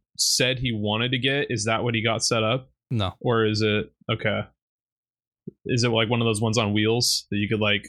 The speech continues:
Speaker 2: We're gonna have two of
Speaker 1: Uh,
Speaker 2: those on wheels.
Speaker 1: Oh, okay. Those work.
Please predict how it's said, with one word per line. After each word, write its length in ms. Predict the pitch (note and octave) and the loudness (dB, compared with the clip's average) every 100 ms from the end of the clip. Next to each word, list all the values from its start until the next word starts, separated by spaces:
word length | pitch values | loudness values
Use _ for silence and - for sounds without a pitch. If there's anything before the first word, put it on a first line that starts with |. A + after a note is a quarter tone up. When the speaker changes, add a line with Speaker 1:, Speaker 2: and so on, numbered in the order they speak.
| - | -6
Speaker 2:
We're 140 | A#2 | -2
gonna 140 | G#2+ | 0
have 60 | G#2 | -2
two 180 | - A2+ | -2 -2
of 120 | G2 | 0
Speaker 1:
Uh, 40 | F#2+ | -2
Speaker 2:
those 300 | F#2+ - - - | -4 -8 -10 -8
on 160 | G2+ | -6
wheels. 260 | G2 F#2+ F#2+ | -6 -6 -2
Speaker 1:
Oh, 200 | B2+ A2+ | 0 0
okay. 320 | A2+ A2 G#2 G2+ _ _ _ _ _ - | 0 -2 -4 -6 _ _ _ _ _ -2
Those 320 | C#3 F3 E3+ A2+ | 2 2 0 -2
work. 460 | A#2 B2+ F#3+ - | -2 0 -2 -8